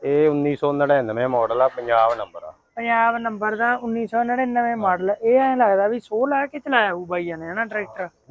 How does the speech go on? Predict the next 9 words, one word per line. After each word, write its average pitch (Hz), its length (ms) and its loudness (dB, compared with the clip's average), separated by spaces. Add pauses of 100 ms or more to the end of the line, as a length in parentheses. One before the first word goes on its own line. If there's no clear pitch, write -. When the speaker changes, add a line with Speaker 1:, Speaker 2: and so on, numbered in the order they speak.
(100)
Speaker 1:
ਇਹ 170 220 2
ਸਾਰਾ 170 520 8
origignal, 156 460 0
ਕਿਤੇ 170 320 -2
ਵੀ 156 200 0
ਕਲਮ 135 320 2
ਨਹੀਂ 117 160 -12
ਲੱਗੀ 101 260 -16
ਹੋਈ। 95 140 -20